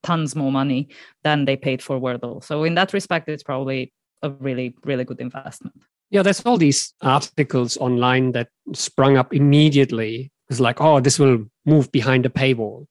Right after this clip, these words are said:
Speaker 2: Because, of course, the New York Times has lots of content behind a paywall. It also has some free games, but there was immediate calls which said, "This will definitely move behind a paywall and it will ruin the game," which it would, because it would take away this free social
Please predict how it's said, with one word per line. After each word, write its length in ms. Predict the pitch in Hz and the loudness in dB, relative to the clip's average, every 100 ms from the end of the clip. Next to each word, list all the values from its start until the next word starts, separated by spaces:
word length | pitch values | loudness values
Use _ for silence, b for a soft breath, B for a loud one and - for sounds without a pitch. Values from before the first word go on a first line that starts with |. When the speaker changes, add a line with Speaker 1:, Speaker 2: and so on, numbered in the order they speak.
| - | -12
Speaker 2:
Because, 240 | 135 131 | -6 -4
of 120 | 139 | -4
course, 240 | - 156 - | 0 -2 0
the 140 | 139 | -2
New 80 | 147 | 2
York 180 | 135 131 | 0 -2
Times 380 | 139 131 123 - | -2 -2 -2 -6
has 260 | 120 113 | -6 -2
lots 240 | 123 123 - | 0 -2 -4
of 120 | - | -8
content 520 | 123 120 - 110 107 | -4 -4 -2 -6 -6
behind 320 | - 123 117 113 | -10 -6 -4 -4
a 40 | - | 0
paywall. 320 | 131 113 107 | 0 0 -4
It 80 | 120 | -2
also 220 | 135 139 | -2 -2
has 160 | 120 - | -4 -4
some 180 | 117 110 | -6 -8
free 200 | - 156 | 0 0
games, 420 | 127 104 117 135 - | 0 -2 -4 -6 -4
but 180 | 120 - B B B B B B | -6 -6 B B B B B B
there 80 | 143 | 0
was 120 | 139 | 4
immediate 480 | 139 156 156 139 135 _ - | 6 6 6 2 0 _ -10
calls 420 | - 135 131 - | 0 2 2 0
which 160 | 127 - | -6 -4
said, 240 | 123 113 | -4 0
"This 160 | 147 143 | 0 0
will 80 | |
definitely 560 | 117 135 131 143 120 127 | 0 -2 -4 -6 -6 -4
move 240 | 127 117 - | -4 -4 -6
behind 320 | 127 120 117 | -2 -2 -4
a 60 | |
paywall 640 | 110 143 143 127 127 127 120 | -4 0 0 2 2 0 0
and 100 | 123 | -4
it 120 | 123 | -2
will 140 | 127 | -2
ruin 340 | 123 165 165 139 | 4 6 6 4
the 100 | 127 | 0
game," 480 | 127 117 127 160 143 | -2 -2 -4 -4 -2
which 160 | 175 | 2
it 140 | 233 196 | 2 4
would, 200 | 208 - | 2 2
because 260 | 127 143 131 | -8 -6 -6
it 100 | 123 | -4
would 160 | 131 - | -4 -2
take 240 | 139 139 | -4 -2
away 240 | 123 123 | -4 -2
this 200 | 120 120 | -2 -6
free 460 | - - 135 131 120 | -8 -8 -2 -2 -2
social 680 | - 131 120 - 110 110 | -2 -2 -2 -6 -8 -8